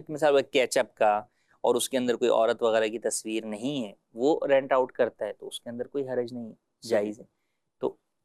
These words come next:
Speaker 1: عام طور پر چونکہ یہاں پر آپ اس کو limited نہیں کر سکتے کہ نہیں جناب شریعت مطہرہ والے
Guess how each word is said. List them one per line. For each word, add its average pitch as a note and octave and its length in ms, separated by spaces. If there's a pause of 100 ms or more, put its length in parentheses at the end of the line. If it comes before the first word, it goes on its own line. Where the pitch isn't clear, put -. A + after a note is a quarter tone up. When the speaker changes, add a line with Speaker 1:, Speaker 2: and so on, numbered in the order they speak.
Speaker 1:
عام C3+ 340
طور D3+ 200
پر D#3+ 320 (400)
چونکہ C3+ 260
یہاں B2+ 340
پر D3 240
آپ A#2 220
اس - 160
کو D3 340 (300)
limited C3 480
نہیں B2+ 200
کر - 160
سکتے - 420
کہ A2 140
نہیں A#2 140
جناب A2+ 280
شریعت A2+ 360
مطہرہ A2 460
والے A2+ 340